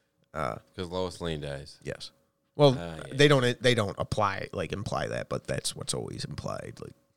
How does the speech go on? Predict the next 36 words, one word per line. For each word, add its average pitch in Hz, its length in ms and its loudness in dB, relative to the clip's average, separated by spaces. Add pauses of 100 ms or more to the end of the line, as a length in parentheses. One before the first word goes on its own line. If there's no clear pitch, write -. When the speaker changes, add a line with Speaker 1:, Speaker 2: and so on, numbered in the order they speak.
(120)
Speaker 1:
"Oh, - 220 -6
why 107 200 4
does 156 180 6
he 165 140 2
turn 180 260 4
evil?" 202 500 2
Because 107 420 -2
the 98 100 -4
one 110 320 4
thing 170 300 6
that 107 180 -2
keeps 123 240 2
him 135 100 2
threatened. 156 260 4
So 131 140 8
in 117 80 2
forty 165 360 6
fucking 165 420 6
years, 151 320 6
this 147 140 0
dude's 143 220 2
gonna 147 200 8
go 143 240 10
insane 143 340 8
anyways, 123 640 4
and 117 160 2
I 120 80 6
think 127 220 0
that's 127 180 6
what 110 140 0
Batman's 110 440 4
always 123 240 2
sa-, 151 240 0
scared - 360 0
of. - 120 -2
Because - 180 -2